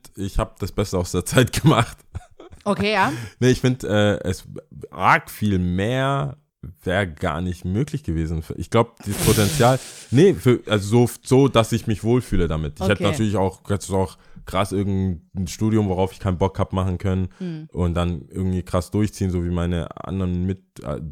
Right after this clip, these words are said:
Speaker 1: oder wie sagt man, äh, Leute, die mit mir Abi gemacht haben. Zweitausendneunzehn ist ja unser zehntes Jahr.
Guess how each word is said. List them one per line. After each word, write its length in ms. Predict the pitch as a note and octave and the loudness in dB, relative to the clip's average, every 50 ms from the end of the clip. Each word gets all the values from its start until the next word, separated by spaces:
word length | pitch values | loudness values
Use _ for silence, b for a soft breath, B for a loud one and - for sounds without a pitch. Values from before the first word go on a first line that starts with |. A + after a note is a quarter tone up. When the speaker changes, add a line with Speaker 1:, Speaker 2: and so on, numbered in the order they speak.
| D2+ - - | -12 -10 -6
Speaker 1:
oder 240 | D#2+ E2+ E2+ E2 E2 | -4 -4 -4 -4 -4
wie 40 | E2+ | -4
sagt 200 | F2+ G2 - - | -6 -8 -6 -4
man, 120 | F#2 F2 E2+ | -4 -2 -2
äh, 180 | E2 D#2+ D#2+ b b b b b b b _ F2 | -2 -2 -4 b b b b b b b _ 0
Leute, 260 | F#2 F#2+ F#2 G2 F2+ | 0 0 0 0 -2
die 100 | F2+ F#2 | 0 -2
mit 160 | F#2 F2 - | -2 -2 -2
mir 120 | F#2 F2 | -2 -2
Abi 200 | D#2+ F#2+ G#2+ G#2 | 0 0 0 0
gemacht 280 | F#2 G2 F#2+ F#2+ F2+ - | 0 0 -2 -2 -2 -2
haben. 220 | G2 F#2 F2+ E2+ - | -2 -2 -2 -4 -2
Zweitausendneunzehn 1000 | - F#2 F2 - F#2 F2+ E2+ F2+ F2 E2+ F2+ F2+ F#2+ A2 A2 - - G2 G2 F#2 | -2 -2 0 0 0 -2 0 -2 -2 0 0 0 0 -2 -4 -4 -4 -2 -2 -2
ist 160 | F#2 - - | -2 -2 -2
ja 120 | F#2 E2+ D#2 | -4 -2 -2
unser 300 | C2+ F2 - - E2+ - | -4 -6 -6 -6 -8 -10
zehntes 680 | - - - G2 G2+ G2+ G#2+ G#2 - - - F2 - - | -10 -6 -4 -2 0 0 -2 -4 -6 -6 -8 -8 -6 -4
Jahr. 340 | F#2+ F#2 G#2 B2 C3+ C3 | -2 -2 0 -2 -2 -4